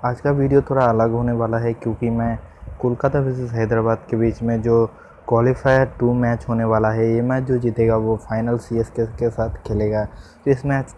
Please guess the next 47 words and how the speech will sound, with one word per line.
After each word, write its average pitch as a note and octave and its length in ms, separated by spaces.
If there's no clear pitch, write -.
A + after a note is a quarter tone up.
की C#3 280
मैं B2+ 100
आपको B2+ 380
एक B2 140
ऐसी A#2+ 340
चीज़ C3 320
बताने A2+ 360
वाला A2 240
हूँ A2 200
जिससे A2 280
आप A2 80
बहुत G#2 320
ही A#2 40
अच्छे B2 300
से, C3+ 260
बहुत A#2 280
ही B2 60
आराम A#2+ 360
से C3 160
जो B2+ 120
है B2+ 240
विन A#2+ 180
कर A2 180
सकते - 360
हो। A2 260
तो C3+ 100
फ्रेंड, C3+ 460
पहले B2+ 480
आपको C3 360
इस B2+ 440
दोनों A#2+ 280
टीमों B2+ 320
के B2+ 160
प्लेइंग A#2 420
इलेवन B2 380
जानना A2+ 400
बहुत A2 320
ही A#2 80
ज़्यादा A2 280
ज़रूरी A#2+ 460
है। B2 180
तो C#3+ 120
प्लेइंग C3+ 520
इलेवन C3+ 340
के C3+ 120
लिए C3 120
आप B2+ 160